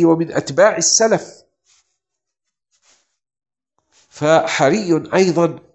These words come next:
بالاهت-، فكتابه تفسير ابن أبي حاتم حري بالاهتمام والعناية من طلبة العلم.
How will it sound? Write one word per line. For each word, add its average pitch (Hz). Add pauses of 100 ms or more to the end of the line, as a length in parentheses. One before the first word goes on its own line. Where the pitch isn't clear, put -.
(220)
بالاهت-، 139
فكتابه 160 (240)
تفسير 180
ابن 160
أبي 139
حاتم 160 (300)
حري 185
بالاهتمام 156
والعناية 165 (360)
من 143 (100)
طلبة 185
العلم. 160